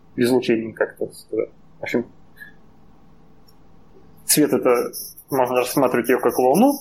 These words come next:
и у волны есть своя фаза. Если немножко научиться смещать эту фазу, то тогда можно будет каким-то образом, непонятным для меня, делать три дэ картинку. И до сих пор это делалось, э, с помощью обычных поверхностей, ну,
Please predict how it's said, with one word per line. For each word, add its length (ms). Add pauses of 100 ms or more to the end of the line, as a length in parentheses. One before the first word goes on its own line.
(400)
и 60
у 160
волны 300
есть 260
своя 200
фаза. 260
Если 180
немножко 300
научиться 380
смещать 340
эту 140
фазу, 300
то 100
тогда 260
можно 260
будет 240 (760)
каким-то 360
образом, 440
непонятным 460
для 120
меня, 280 (340)
делать 280
три 120
дэ 80
картинку. 460
И 80
до 60
сих 200
пор 260
это 160
делалось, 540 (120)
э, 520 (380)
с 540
помощью 380
обычных 400
поверхностей, 720 (600)
ну, 200